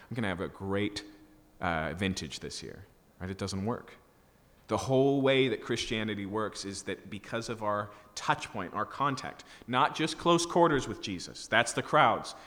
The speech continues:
They're right there. They're present. They're healed, but they're not transformed. They're not yet in Christ. But when you're connected to Jesus, it changes you.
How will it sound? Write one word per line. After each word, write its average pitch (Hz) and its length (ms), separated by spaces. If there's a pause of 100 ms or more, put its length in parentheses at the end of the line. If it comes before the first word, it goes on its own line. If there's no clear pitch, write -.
(140)
They're 131 120
right 143 280
there. 147 200
They're 120 160
present. 147 580 (580)
They're 101 100
healed, 95 500
but 92 120
they're 95 80
not 92 240
transformed. 82 640 (1600)
They're 95 120
not 101 180
yet 92 200
in 98 180
Christ. - 500 (1700)
But 98 100
when 98 220
you're 95 120
connected 110 580
to 98 60
Jesus, 82 680 (1080)
it 101 100
changes 101 560
you. 73 120